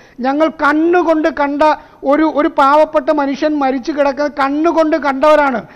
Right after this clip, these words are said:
അതിന്മേൽ നടക്കുന്ന നീതി നിഷേധം ഞങ്ങൾ കണ്ണുകൊണ്ട് കണ്ടവരാണ്, സാർ. അതുകൊണ്ടാണ് ഞങ്ങൾക്കിത് മനസ്സിലാകുന്നത്. അത് കെ എം ബഷീർ എന്നല്ല, ഇനി ആരായാൽ പോലും ഞങ്ങൾ ഇങ്ങനെ ഇടപെടൂ, സാർ. അതിൽ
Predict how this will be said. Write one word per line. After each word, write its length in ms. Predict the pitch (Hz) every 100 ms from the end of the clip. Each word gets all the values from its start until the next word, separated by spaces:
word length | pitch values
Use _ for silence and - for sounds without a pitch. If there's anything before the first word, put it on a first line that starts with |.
| - -
അതിന്മേൽ 380 | 247 302 302 311 294
നടക്കുന്ന 380 | 285 269 302 302 285
നീതി 280 | 294 320 311
നിഷേധം 460 | 285 262 285 294 330 302 - - 277
ഞങ്ങൾ 220 | 311 330 311
കണ്ണുകൊണ്ട് 420 | 294 320 330 311 294
കണ്ടവരാണ്, 480 | 285 294 302 285 262 247
സാർ. 120 | 156 - _ _ _ _
അതുകൊണ്ടാണ് 580 | 202 247 349 370 370 349 339
ഞങ്ങൾക്കിത് 340 | 320 320 311 311
മനസ്സിലാകുന്നത്. 420 | 285 285 269 226
അത് 80 | 254 254
കെ 100 | 285 294 330
എം 80 | 339
ബഷീർ 320 | 320 294 320 320
എന്നല്ല, 240 | 302 269 240 - - - 262
ഇനി 140 | 302 302 277 294
ആരായാൽ 560 | 330 320 294 294 294 294
പോലും 220 | 277 269 262
ഞങ്ങൾ 200 | 254 262 277 254
ഇങ്ങനെ 300 | 269 302 302 269
ഇടപെടൂ, 320 | 262 285 269 247
സാർ. 120 | 214 143 - _ -
അതിൽ 200 | 220 277